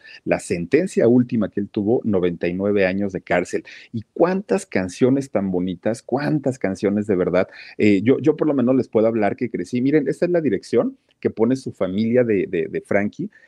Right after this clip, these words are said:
eh, para quien guste, dice, escribirle una carta o, o mandarle su apoyo, ahí está, eh, para que, para que quien quiera hacerlo, pues lo, lo haga. Este, independientemente, miren, pues ya les digo yo, ¿no? A, a, yo, yo creo que este tipo de delitos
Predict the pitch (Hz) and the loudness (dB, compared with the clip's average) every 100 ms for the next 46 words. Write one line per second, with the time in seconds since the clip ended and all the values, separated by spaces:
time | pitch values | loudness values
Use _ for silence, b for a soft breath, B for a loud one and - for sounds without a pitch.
0 | b - 95 92 95 87 98 95 101 - | b -2 -2 0 -2 -2 -6 -4 -4 0
1 | 110 101 117 101 - 92 98 101 107 104 | 0 2 0 0 -2 -2 0 0 0 -2
2 | - 95 92 - 95 92 92 87 82 90 | 2 2 2 0 0 0 0 -2 -2 -2
3 | 85 85 85 98 101 98 - 95 110 135 | -4 -2 -2 -2 -2 -2 2 2 2 -2
4 | B B 92 92 107 - 95 - _ 98 | B B -2 0 -2 0 -4 -4 _ -6
5 | 90 87 82 87 82 - - 87 82 80 | -4 -4 -4 -2 -2 -4 -2 -2 -2 -8
6 | 98 90 101 104 - 95 104 127 104 85 | -10 -2 0 2 0 0 0 -2 -4 -4
7 | 82 80 82 95 92 92 107 - B B | -2 -4 -4 0 2 4 2 -2 B B
8 | B 95 90 87 - 92 104 110 123 139 | B -2 -2 -4 -6 -4 0 0 0 0
9 | 156 170 170 139 123 135 120 127 123 90 | 0 0 0 2 2 2 4 4 4 2
10 | 85 101 120 117 120 120 123 156 98 107 | -2 0 2 2 4 4 4 2 2 -2
11 | - - - 101 - 117 110 - 135 156 | -2 -10 -8 -8 -6 -4 -4 -4 -4 -4
12 | 156 165 - 127 - - 127 135 123 98 | -4 -6 -4 -8 -10 -18 -6 0 0 0
13 | 95 104 113 143 233 | -2 -4 -4 -4 -4